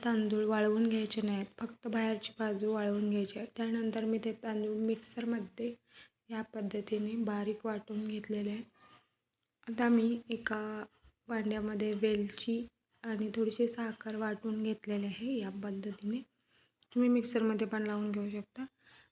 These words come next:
आता मी दीड वाटी तांदूळ घेतले, त्यामुळे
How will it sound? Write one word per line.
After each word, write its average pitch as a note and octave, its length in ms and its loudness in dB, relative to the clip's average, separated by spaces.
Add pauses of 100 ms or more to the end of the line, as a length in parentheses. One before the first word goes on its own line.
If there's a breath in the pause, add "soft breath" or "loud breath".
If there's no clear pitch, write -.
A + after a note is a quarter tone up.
आता A3+ 300 -4
मी A#3 200 4 (240)
दीड A#3 200 6
वाटी A3+ 420 2
तांदूळ G#3+ 320 0
घेतले, G#3+ 460 -4
त्यामुळे G#3+ 320 -4